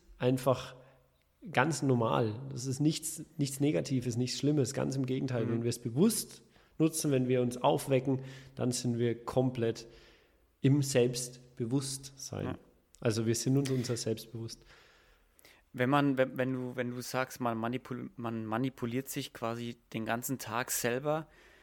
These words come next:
Speaker 2: gibt's irgendeine, irgendeine Grundform, irgendeinen Ausgangspunkt, von dem weg man sich immer manipuliert oder jeder Mensch, oder beruht es dann immer auf den, auf den Glaubenssätzen oder auf den Stärken und Schwächen?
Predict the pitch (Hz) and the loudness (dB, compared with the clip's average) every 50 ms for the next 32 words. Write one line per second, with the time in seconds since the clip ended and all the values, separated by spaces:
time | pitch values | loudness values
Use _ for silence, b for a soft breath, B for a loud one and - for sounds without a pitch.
0 | b b b b b _ - - - 131 - - - - 135 131 131 127 127 123 | b b b b b _ -18 -4 -4 -2 -2 -2 -2 4 4 4 4 4 2 0
1 | 120 117 117 113 113 113 113 - - _ _ _ _ _ _ _ - 123 113 113 | 0 0 0 2 0 0 -2 -4 -10 _ _ _ _ _ _ _ -4 -2 -2 0
2 | 110 110 - - 117 110 117 135 156 151 - - - 160 165 170 - - 123 117 | -2 -4 -6 -6 -6 -2 -2 -2 -2 -2 -4 -4 -4 -4 -4 -4 -2 -2 -2 -2
3 | 120 113 - - - 127 139 - - - 156 160 - - - - - 156 170 170 | -2 -4 -4 -2 -2 -2 -2 -4 -4 -4 -4 -4 -6 -8 -12 -10 -8 -6 -6 -6
4 | - - - 123 117 110 - _ - 123 120 127 139 139 127 127 120 - - - | -6 -6 -4 -4 -4 -4 -8 _ -4 -2 -2 0 0 -2 -2 -4 -6 -8 -10 -4
5 | 123 131 - - - - 123 127 127 123 - 135 120 - - 127 127 120 120 120 | -4 -4 -4 -4 -8 -8 -6 -6 -6 -6 -8 -8 -8 -8 -8 -6 -6 -4 -4 -4
6 | 120 120 117 - - 113 127 156 - - 123 123 120 123 123 120 117 120 131 - | -6 -6 -8 -8 -8 -8 -6 -6 -6 -6 -6 -6 -6 -4 -4 -4 -4 -4 -4 -4
7 | - 131 127 123 117 - 123 120 117 135 131 - 131 117 - 123 117 117 120 120 | -6 -6 -6 -6 -6 -6 -8 -6 -4 -4 -4 -4 -6 -2 -2 -2 -2 -2 -4 -4
8 | 113 113 113 - - - 117 113 113 113 113 b b b b b b b b b | -4 -4 -4 -6 -8 -6 -6 -6 -4 -6 -8 b b b b b b b b b
9 | b b b 117 - - 117 104 - 110 104 98 104 113 110 117 110 - - 117 | b b b -10 -6 -6 -6 -4 -2 2 4 6 6 6 6 4 0 -2 -2 -2
10 | 110 - - - 113 107 107 107 - - 107 104 104 104 107 110 127 - _ _ | -2 -2 -4 -6 -6 -6 -6 -6 -6 -4 -4 -2 -2 -4 -4 -6 -8 -14 _ _
11 | _ - - - - 101 104 101 101 98 104 104 _ _ _ _ - - - 110 | _ -20 -20 -16 -12 -10 -10 -10 -10 -12 -14 -18 _ _ _ _ -16 -6 -4 -4
12 | 107 107 - 110 110 107 104 - - - 117 107 - - 123 120 120 | -4 -4 -6 -6 -8 -6 -6 -8 -6 -4 -6 -6 -6 -8 -10 -10 -10